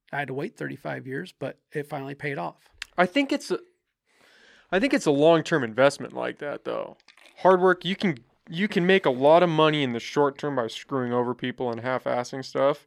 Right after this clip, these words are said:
Speaker 1: Oh, yeah.
Speaker 2: But it's that long-term work ethic
Speaker 1: Mm-hmm.
Speaker 2: that, that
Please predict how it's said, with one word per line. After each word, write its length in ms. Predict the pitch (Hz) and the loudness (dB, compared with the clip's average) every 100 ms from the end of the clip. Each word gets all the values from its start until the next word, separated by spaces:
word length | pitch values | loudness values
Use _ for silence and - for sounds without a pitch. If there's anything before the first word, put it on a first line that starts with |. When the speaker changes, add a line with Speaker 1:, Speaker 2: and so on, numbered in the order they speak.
| - | -2
Speaker 1:
Oh, 140 | 381 | 0
yeah. 280 | 294 359 139 - _ _ | 2 0 -2 -12 _ _
Speaker 2:
But 380 | 156 139 139 _ _ _ _ _ _ _ _ _ | 6 6 4 _ _ _ _ _ _ _ _ _
it's 260 | 156 151 | -4 -4
that 320 | - 143 131 143 | 0 2 2 -2
long-term 1300 | 123 123 139 156 151 151 - - 143 131 127 120 - - | -8 -2 2 2 0 -4 -10 -4 -2 0 -2 -6 -14 -14
work 360 | 123 131 127 | -2 -2 0
ethic 480 | 123 120 - - - | -4 -4 -8 -12 -12
Speaker 1:
Mm-hmm. 420 | 170 156 156 175 | -12 -12 -12 -6
Speaker 2:
that, 280 | 127 117 120 _ _ _ _ _ _ | -2 -2 -4 _ _ _ _ _ _
that 200 | 135 131 | -6 -6